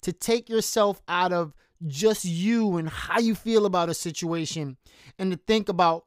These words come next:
the person that you wronged. And I think that, that that's a hard thing for,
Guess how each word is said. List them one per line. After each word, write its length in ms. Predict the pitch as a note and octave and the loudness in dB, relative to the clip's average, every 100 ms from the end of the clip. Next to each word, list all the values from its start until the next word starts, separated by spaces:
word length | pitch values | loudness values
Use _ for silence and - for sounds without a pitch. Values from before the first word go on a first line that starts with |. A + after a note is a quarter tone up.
| - | -10
the 140 | F3 | -8
person 500 | E3+ - G3 - F3+ | -6 -2 -2 -2 -2
that 240 | F3 E3 - | -4 -6 -8
you 100 | F3 | -4
wronged. 540 | D3+ F3 D#3 C3+ B2 _ _ _ _ _ | 2 4 2 -2 -12 _ _ _ _ _
And 140 | G3 | -2
I 80 | F#3 | -2
think 360 | E3+ G#3+ G3+ F#3+ - | 0 0 0 -4 -2
that, 320 | G3+ G#3 G3 | 2 2 0
that 260 | G#3+ G#3 G#3 | -2 0 2
that's 180 | C4 | 2
a 80 | D4 | 2
hard 380 | B3+ C#4+ C#4 - | 4 6 6 4
thing 240 | D#4 C4+ | 2 2
for, 320 | A3 A3+ G#3+ | 2 2 2